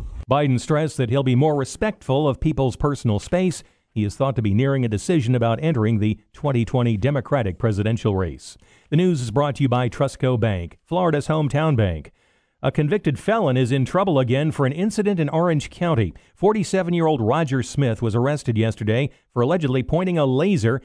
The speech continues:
at a sheriff's department helicopter three times. Deputies say Smith denied pointing the laser, but they say a laser was found in his home.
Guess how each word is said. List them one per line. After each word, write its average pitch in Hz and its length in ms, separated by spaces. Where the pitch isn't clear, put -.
at 113 120
a 95 80
sheriff's 214 420
department 165 480
helicopter 131 760
three 202 240
times. 170 580
Deputies 117 340
say 120 160
Smith 127 380
denied 113 560
pointing 117 340
the 104 80
laser, 107 360
but 120 120
they 117 120
say 139 180
a 143 80
laser 127 340
was 123 220
found 143 320
in 117 80
his 104 140
home. 165 320